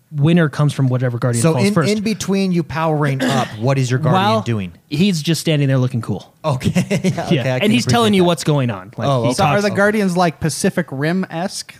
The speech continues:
Speaker 3: Like, are they, like,
Speaker 1: Kinda. One is a giant snake, and then another's a giant bird.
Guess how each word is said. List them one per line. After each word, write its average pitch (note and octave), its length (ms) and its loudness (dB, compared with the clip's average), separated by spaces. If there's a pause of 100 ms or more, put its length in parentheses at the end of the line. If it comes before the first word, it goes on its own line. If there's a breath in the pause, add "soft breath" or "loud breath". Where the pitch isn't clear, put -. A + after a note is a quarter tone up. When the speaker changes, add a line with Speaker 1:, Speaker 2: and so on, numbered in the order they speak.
Speaker 3:
Like, C#3 240 -6
are C#3+ 120 -2
they, D3+ 120 0
like, C#3+ 220 -2
Speaker 1:
Kinda. A#3 300 2
One G3 200 2
is B3 160 0
a G#3 80 0
giant F3+ 440 0
snake, F3+ 400 -2
and D#3 120 2
then D3+ 100 2
another's D#3 400 2
a C#3 40 2
giant C3+ 460 -2
bird. G#2+ 320 -4